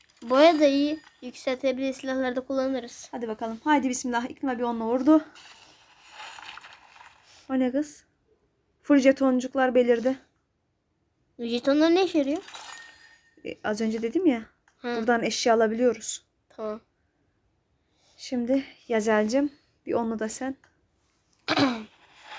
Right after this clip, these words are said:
Speaker 2: Ay.
Speaker 1: Bu ne? Aynı şeyi verdi.
Speaker 2: <laughs> İki yıldır bu ne diyerek moralimi bozma, dur. <laughs> Ay bismillah.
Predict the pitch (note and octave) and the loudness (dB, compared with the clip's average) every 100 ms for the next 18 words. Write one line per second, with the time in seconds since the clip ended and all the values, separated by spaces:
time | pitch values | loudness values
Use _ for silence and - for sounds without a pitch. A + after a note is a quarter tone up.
0 | - - - - - - - - - _ | -18 -20 -20 -20 -20 -20 -20 -20 -20 _
1 | _ _ _ G#3+ G#3+ A3+ C#4 C#4+ C4 B3+ | _ _ _ -12 -10 -6 -2 0 -2 -8
2 | _ _ _ C#4 D#4 D#4 E4 E4+ E4+ D#4 | _ _ _ 4 6 6 2 4 6 6
3 | C#4+ D4 D4+ - - - - B4+ E4 - | 4 -2 -4 -10 -14 -18 -6 2 4 6
4 | E4 E4 D#4 D#4 D4+ D4+ D4+ D4+ C#4 C#4+ | 8 8 8 8 8 8 8 4 2 2
5 | D4 C#4+ C#4+ C4+ C#4 C4+ C#4 D4+ - _ | 2 0 -2 0 0 0 -2 -2 -2 _
6 | _ _ - - - - - - - - | _ _ -20 -18 -16 -16 -18 -20 -20 -12
7 | - - - F4+ - - - - - D4 | -12 -4 -2 -2 -6 -20 -20 -12 -2 4
8 | D4 C#4+ - C4+ B3+ B3+ B3 | 4 4 -2 -4 -2 0 -2